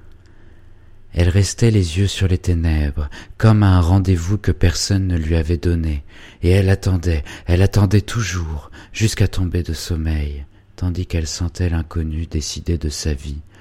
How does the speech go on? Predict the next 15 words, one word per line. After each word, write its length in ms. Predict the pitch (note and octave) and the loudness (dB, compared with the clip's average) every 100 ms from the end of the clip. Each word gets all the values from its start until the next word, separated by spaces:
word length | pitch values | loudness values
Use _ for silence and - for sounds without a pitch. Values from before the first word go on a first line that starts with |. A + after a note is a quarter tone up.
| - - | -20 -8
en 120 | - D2+ | -2 -2
dehors 380 | D#2 D#2+ D2+ | 0 0 0
de 100 | D2 | -4
son 220 | C#2+ - D2+ | -8 -6 -6
vouloir. 760 | C#2 D2 C2+ C2 C2 - - _ _ _ _ _ _ _ _ _ _ _ _ _ _ - _ _ - - - | -6 -8 -6 -8 -10 -14 -20 _ _ _ _ _ _ _ _ _ _ _ _ _ _ -20 _ _ -20 -20 0
Pendant 300 | F2 F2 F#2+ - | 4 6 4 4
une 140 | A#2 | 0
semaine, 640 | - F#2 E2+ D#2+ D2+ D2 - - - | 0 0 2 0 -2 -6 -10 -18 -2
Angélique 480 | F2+ F2+ F#2+ G#2 - | 0 2 2 -2 -4
pleura 400 | - F#2 E2 F2+ F2+ | 0 2 2 0 0
ainsi, 500 | F2 - - D2 - - - - | 0 -2 -8 -8 -10 -16 -12 0
dans 120 | F2+ | 2
la 140 | F2 | 2
nuit 220 | E2+ F2+ | 2 0
sombre. 680 | F2 - D#2+ D2 C#2 B1 C#2 | -2 -4 -6 -4 -8 -10 -14